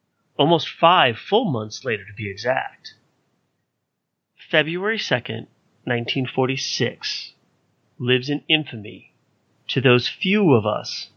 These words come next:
that have survived. A week before that, we got a message from out in the void of space.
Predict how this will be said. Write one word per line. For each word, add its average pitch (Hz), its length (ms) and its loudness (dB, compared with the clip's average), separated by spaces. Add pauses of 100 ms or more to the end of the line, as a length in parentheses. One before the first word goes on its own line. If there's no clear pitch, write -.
(200)
that 120 80 -2
have 113 140 -2
survived. 110 720 -2 (1500)
A 123 60 4
week 170 260 2
before 180 380 2
that, 180 380 2 (220)
we 165 100 -4
got 180 200 4
a 175 60 4
message - 760 -2 (560)
from 123 180 0
out 117 180 0
in 135 80 -4
the 117 60 -2
void 117 340 2
of 113 100 -2
space. - 760 -4